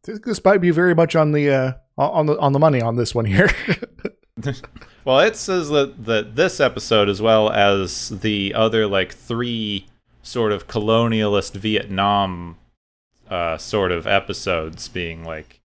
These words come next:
Speaker 2: you know, Return of the Archons and Paradise, what was it, Paradise Planet?
Speaker 1: Yeah,
Speaker 2: I don't remember,
Speaker 1: This Side of
Speaker 2: remembering
Speaker 1: Paradise?
Speaker 2: one wrong. This Side of Paradise. Um, the first two, it's, like, kind of represents an evolution of Star Trek's ideas of dealing with Vietnam as a concept.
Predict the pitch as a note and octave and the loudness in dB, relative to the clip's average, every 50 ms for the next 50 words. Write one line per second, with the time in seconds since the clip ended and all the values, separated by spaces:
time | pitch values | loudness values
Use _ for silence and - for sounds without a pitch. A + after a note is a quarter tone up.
0 | _ _ _ _ _ _ _ G2 F#2+ F2 E2+ F2 F#2 F#2 - - A#2 A2+ G#2 F#2+ | _ _ _ _ _ _ _ -10 -8 -6 -4 -4 -4 -4 -2 0 0 0 0 0
1 | F2+ G2 F#2+ F#2+ F#2 F#2 F2+ - - F#2 F2+ F2+ E2+ E2+ E2 D#2+ D#2+ E2 E2+ - | -2 -2 0 2 2 2 0 -2 -2 -2 -2 0 0 -2 -2 -6 -8 -8 -4 -4
2 | F2+ E2+ D#2+ E2 E2+ D#2+ - - - G2 G2 F#2 F2+ F2 E2+ E2+ E2 - - - | -4 -4 -4 -6 -8 -8 -4 0 2 2 2 2 2 0 0 -2 -4 -6 -10 -12
3 | - - - - - G#2+ G2 F2 E2+ F2 - - - A2 A#2+ C3 C#3 C3+ C3+ - | -12 -12 -14 -14 -10 -8 -8 -6 -6 -8 -8 -8 -6 -4 -4 -4 -4 -6 -6 -8
4 | - - - C#3 C#3 C3+ C#3 C3 - - _ _ - C3 B2+ G2+ G2 F#2 F2+ F2+ | -12 -14 -14 -12 -12 -10 -12 -14 -14 -18 _ _ -12 -12 -10 -10 -10 -10 -10 -10
5 | F2 E2+ F2+ C#3 - - D#3 D#3+ D#3 D3 F3+ F#3+ F3 F#3 G#3 A3 F#3+ E2 E2 E2 | -8 -6 -4 -4 -2 -2 -2 -2 0 2 2 4 4 2 0 0 -2 -6 -8 -8
6 | E2 D#2+ D#2+ E2 E2 - _ _ _ _ _ _ _ _ _ _ G#2+ G#2+ G#2 - | -8 -8 -10 -10 -12 -16 _ _ _ _ _ _ _ _ _ _ -6 -6 -2 0
7 | B2 G#2+ G2 F2+ - - G2+ G2 F#2 F2+ F2+ F2 E2+ E2+ - - - - - _ | 0 0 0 0 0 0 2 2 2 2 0 -2 -2 -4 -6 -10 -14 -16 -18 _
8 | _ _ _ _ _ _ _ _ - A2 G2 G2 F#2+ F2+ F2 F2 F2 E2+ - - | _ _ _ _ _ _ _ _ -6 -4 -2 -2 -2 -2 -4 -8 -12 -16 -18 -20
9 | _ _ _ _ _ _ _ _ _ _ G#2+ G2+ B2+ B2+ A#2 B2+ - - E3+ G3 | _ _ _ _ _ _ _ _ _ _ -2 0 0 0 0 -2 -2 0 2 2
10 | G#3 G3+ - - - - - C3 A#2 G#2 F#2+ F2+ F2+ F2 F2 - - B2 A#2 A2+ | 2 2 0 -6 -6 -4 -2 0 0 0 0 -2 -4 -6 -8 -4 -2 -2 -2 -2
11 | A#2 - - - - - A#2+ A#2 A2+ A2+ - C#3+ C#3+ C#3 B2 A#2+ B2+ B2+ A2+ A#2+ | -4 -10 -16 -16 -6 -2 -2 -2 -2 -2 -2 0 0 0 2 2 2 2 2 2
12 | A#2 A2 A#2+ A#2 A2 - A2 G#2+ B2+ B2+ B2+ A2+ A2+ G#2+ A2 A#2 B2+ B2 A#2 - | 0 2 0 0 0 0 0 2 4 4 4 4 4 2 4 4 2 2 0 -2
13 | - A2 G#2+ G2 F#2+ F#2 F2+ G2 - - G#2+ G#2 F#2+ F#2+ F#2 - - - A2+ G#2+ | -2 -2 -2 -2 -4 -6 -8 -8 -4 -2 0 0 0 -2 -4 -8 -6 -2 0 0
14 | G#2 G2+ - - - G2+ G2 G2 - - G#2+ G2 F#2+ F#2+ F#2+ A2 G#2+ G#2 G2 F#2+ | 0 -2 -4 -6 -4 -4 -4 -4 -4 -4 -2 -2 -2 -2 -2 0 2 2 2 0
15 | F2 E2+ F#2+ E2+ F2 - E3 F3+ D3 A#2+ G#2+ G2 F#2+ F#2 E2 F#2+ G#2+ A2+ G2+ - | -2 -4 -8 -8 -6 -2 0 2 2 2 0 0 -4 -8 -6 -4 -2 -2 -2 0
16 | - G#2+ G#2 G2 F#2 F#2 F#2 F2+ - F2+ - - - A#2 G#2+ G2 F2+ - - F#2 | -2 -2 -2 -2 -2 -2 -4 -4 -6 -8 -6 -6 -4 -4 -4 -4 -6 -8 -10 -10
17 | - - - - - - | -10 -10 -14 -20 -20 -20